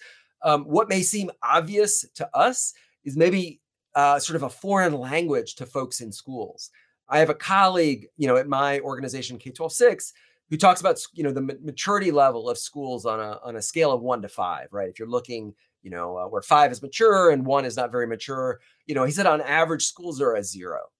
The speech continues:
right? We're, we're, you know, we really need to help schools scaffold up into the work that is ongoing, that's been really great. I mean, isoc has been doing it and, and lots of other organizations to help build the maturity of organizations to manage I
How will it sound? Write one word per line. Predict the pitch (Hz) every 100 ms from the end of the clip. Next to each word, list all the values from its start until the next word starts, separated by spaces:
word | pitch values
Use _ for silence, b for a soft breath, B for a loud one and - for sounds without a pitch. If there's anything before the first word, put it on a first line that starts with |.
| _
right? | 117 120 147
We're, | 156 170
we're, | 151 165 165 165
you | 160
know, | 139
we | 131 151
really | 165 202 196 180
need | 156 151 147
to | 127
help | 117 123 127
schools | - 113 110 110
scaffold | - - 151 127 - 131 117 -
up | 131 240 - _ _ _ _ _
into | 175 180 175 170 165
the | 143
work | 110 123 - - _
that | 131 123 - _
is | 180 208 196 -
ongoing, | 180 233 247 160 147
that's | 147 131
been | 175
really | 170 196 156
great. | 226 311 - 120
I |
mean, | 131 143
isoc | 139 - 160 170
has | 139
been | 151
doing | 143 151 151
it | 151 147
and, | 123 135
and | 123
lots | 131 170 175 160
of |
other | 147 147
organizations | 147 131 135 123 147 139 123 117 113 b b b
to | 139
help | 160 170
build | 160 151
the | 127
maturity | 123 - 135 135
of | 123
organizations | 131 120 117 110 107 120 104
to | - 117
manage | 135 135 139 135 127 117
I | 110